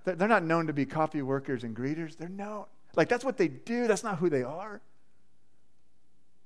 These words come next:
Like, their role, man, their role is a fire-breathing man or woman of God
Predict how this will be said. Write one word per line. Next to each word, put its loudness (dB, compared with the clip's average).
Like, 0
their 8
role, 4
man, -8
their 6
role 4
is -2
a -4
fire-breathing -2
man -2
or -2
woman -4
of -8
God -2